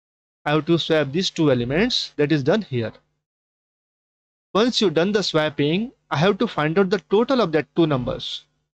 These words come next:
That two numbers gives you the position of the key stream. So first I have to add these two values, these two elements I have to add.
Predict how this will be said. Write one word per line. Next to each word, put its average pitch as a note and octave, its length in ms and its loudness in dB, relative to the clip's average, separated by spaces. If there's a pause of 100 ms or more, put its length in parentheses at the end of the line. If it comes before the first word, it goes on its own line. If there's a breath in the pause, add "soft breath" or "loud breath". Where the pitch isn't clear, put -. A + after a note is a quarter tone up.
(760)
That G#3 220 0
two C4+ 180 4
numbers A3 520 2
gives G#3+ 340 -2
you F3+ 160 4
the G#3 340 0 (200)
position G#3+ 460 2
of C#3 240 0
the C#4 260 0 (420)
key C4 160 0
stream. A2+ 400 -4 (1080)
So B3+ 220 2
first - 260 -2
I G#3+ 40 2
have F#3+ 200 2
to B3+ 120 -4
add F3+ 300 0
these A#3 160 0
two B3+ 360 -2 (180)
values, D#3 600 2 (200)
these F3 180 -4
two - 160 -2
elements E3 320 0
I - 120 -4
have C#3+ 140 0
to - 120 -8
add. D#3+ 340 0